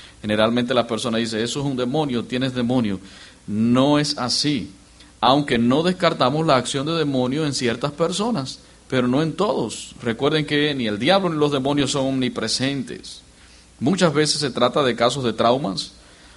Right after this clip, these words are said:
o asuntos de la carne como resultado del pecado, relacionados con el pecado,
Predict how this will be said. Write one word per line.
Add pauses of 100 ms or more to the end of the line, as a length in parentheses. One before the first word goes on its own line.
(140)
o
asuntos
de
la
carne (220)
como
resultado
del
pecado,
relacionados
con
el
pecado,